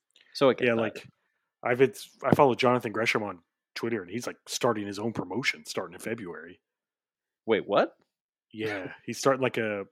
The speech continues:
Speaker 2: it's called, uh, I forget the name of it, but it's, like, Styles Make the Sport or something like that. So I imagine it's gonna be kinda like, in my head, I picture, like, Bloodsport, but instead of, like, a mixed martial arts style, it's like a,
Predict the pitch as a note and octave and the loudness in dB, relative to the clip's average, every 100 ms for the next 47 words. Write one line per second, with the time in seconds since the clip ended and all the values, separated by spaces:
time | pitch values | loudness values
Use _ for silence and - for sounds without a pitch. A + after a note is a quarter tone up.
0 | _ _ B2+ - B2+ A2+ - B2+ A2 G2+ | _ _ -16 -4 -2 -2 -6 -12 -10 -10
1 | - _ _ _ - - F3+ D3 C#3 C#3 | -12 _ _ _ -16 -8 -6 0 2 2
2 | G#2+ G2 - G#2 - G2+ - - - A#2 | 0 -4 -4 -6 -4 -10 -10 -12 -2 2
3 | A#2+ A#2 - A2 A2 - - _ _ _ | 4 2 -2 -6 -6 -6 -14 _ _ _
4 | _ _ - - - - A2+ G2+ - A#2 | _ _ -12 -4 -4 0 -2 -2 -10 -8
5 | A#2 G2+ F#2 F#2+ F2+ - G#2 G#2 A#2 A2 | -8 -8 -12 -10 -10 -6 -6 0 -2 -2
6 | G#2+ A#2 G2+ G2+ D3 C#3+ A#2+ _ _ _ | -4 -6 -6 0 6 6 4 _ _ _
7 | _ - C3+ C3+ B2 - F3 C#3 A#2 D3 | _ -4 2 4 4 4 6 6 2 0
8 | C3+ A2 F#2+ - A#2+ C#3 - E3+ E3 _ | 0 -2 -4 0 0 0 -4 -4 -4 _
9 | - - - A2+ G2+ A#2+ G#2 G2 _ - | -20 -20 -8 -6 0 2 2 -4 _ -8
10 | A2+ A#2+ - A2+ - A#2 - A#2 G#2+ G2+ | -4 -4 0 -2 0 -2 2 2 0 -6
11 | F2 | -12